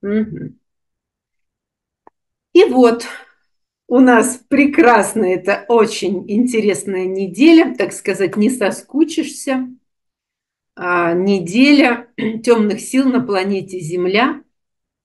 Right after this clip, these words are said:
Каждый человек выбирает сам, он с кем. И вот. Хэллоуин. Праздник. Праздник, да?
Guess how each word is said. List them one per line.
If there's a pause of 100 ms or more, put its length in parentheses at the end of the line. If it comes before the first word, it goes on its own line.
(540)
Каждый
человек
выбирает
сам, (140)
он
с
кем. (1400)
И
вот. (2000)
Хэллоуин. (920)
Праздник. (560)
Праздник, (180)
да?